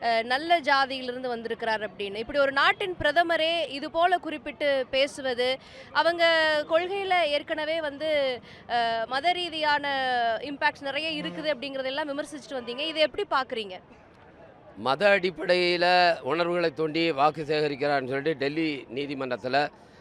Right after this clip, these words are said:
Speaker 2: அவரை தகுதி நீக்கம் செய்யணும், ஆறு ஆண்டுகளுக்கு அவர் தேர்தல்ல போட்டியிடக்கூடாம தடுக்கணும்னு சொல்லி இன்னைக்கு வழக்கு தொடுக்கப்பட்டிருக்கு. ஏற்கனவே மத அடிப்படையில அவர் பேசியிருக்கார். அதுபோல இ-, நீங்க குறிப்பிட்ட இந்த சம்பவம், அவர் சாதிய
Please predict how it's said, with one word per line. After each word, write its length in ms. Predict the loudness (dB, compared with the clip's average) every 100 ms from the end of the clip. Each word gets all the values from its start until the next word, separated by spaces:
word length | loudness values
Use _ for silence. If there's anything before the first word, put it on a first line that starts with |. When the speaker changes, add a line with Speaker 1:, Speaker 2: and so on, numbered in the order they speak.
| -12 0
Speaker 2:
அவரை 300 | 2 2 -2
தகுதி 320 | -4 -2 -2
நீக்கம் 260 | 0 -2
செய்யணும், 200 | -2 -2
ஆறு 380 | 2 4 4 4
ஆண்டுகளுக்கு 520 | 4 2 0 -2 -2
அவர் 180 | -2 -2
தேர்தல்ல 380 | -2 0 0 -2 -2
போட்டியிடக்கூடாம 760 | -4 -2 0 0 0 0 0 -4 0
தடுக்கணும்னு 480 | -2 0 -2 -4
சொல்லி 200 | -2 -2
இன்னைக்கு 240 | -2 -2 -2
வழக்கு 380 | -4 -4 -6 -6
தொடுக்கப்பட்டிருக்கு. 640 | -6 -8 -10 -8 -8 -8 -12 -20 -8
ஏற்கனவே 440 | -2 0 0 -2 0
மத 360 | 0 0 0 0
அடிப்படையில 420 | -4 -6 -6 -2
அவர் 260 | -2 -2
பேசியிருக்கார். 640 | -4 -6 -6 -8 -8 -6 -6 -10 -20 -20 -20 -20 -20 -14 0
அதுபோல 500 | 2 2 2 2 2
இ-, 360 | 0 -6 -6
நீங்க 260 | -6 -2 -2
குறிப்பிட்ட 440 | -2 -6 -4 -2
இந்த 220 | -2 0 -2
சம்பவம், 480 | -4 -4 -4 -4
அவர் 140 | -6 -8
சாதிய 680 | 0 2 2 2 2 2